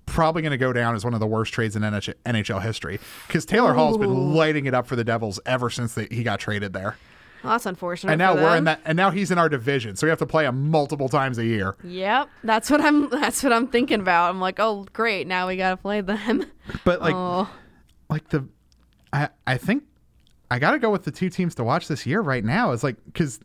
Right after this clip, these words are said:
Speaker 1: Toronto has been on the upswing for the past couple years, ever since they
Speaker 2: Yeah.
Speaker 1: got Austin Matthews.
Speaker 2: True.
Speaker 1: Who is, like, just amazing. Like,
Speaker 2: Mm-hmm.
Speaker 1: first guy to score four goals in his debut.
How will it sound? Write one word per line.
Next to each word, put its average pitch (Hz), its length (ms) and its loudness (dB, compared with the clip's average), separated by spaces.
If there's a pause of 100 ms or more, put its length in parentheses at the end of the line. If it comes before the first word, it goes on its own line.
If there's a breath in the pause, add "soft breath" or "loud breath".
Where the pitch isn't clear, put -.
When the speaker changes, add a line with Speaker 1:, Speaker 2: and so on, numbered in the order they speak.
(120)
Speaker 1:
Toronto 190 500 2
has 143 120 0
been 165 120 0
on 151 120 2
the 131 100 2
upswing 135 340 0
for 120 140 -2
the 120 60 0
past 123 260 0
couple 107 180 -2
years, 101 260 0
ever 127 140 -2
since 202 160 2
they - 60 2
Speaker 2:
Yeah. - 60 0
Speaker 1:
got 123 120 2
Austin 110 280 -4
Matthews. - 520 -6 (160)
Speaker 2:
True. 190 420 -4 (420)
Speaker 1:
Who 143 140 0
is, 104 380 -4
like, 98 300 -2 (320)
just 120 300 -4 (640)
amazing. 107 680 -2
Like, 131 200 -2 (140)
Speaker 2:
Mm-hmm. 220 220 -4
Speaker 1:
first 214 380 0
guy 202 120 2
to 165 100 -2
score 151 500 0
four 165 540 0
goals 131 360 0
in 127 100 0
his 117 120 0
debut. 98 440 -8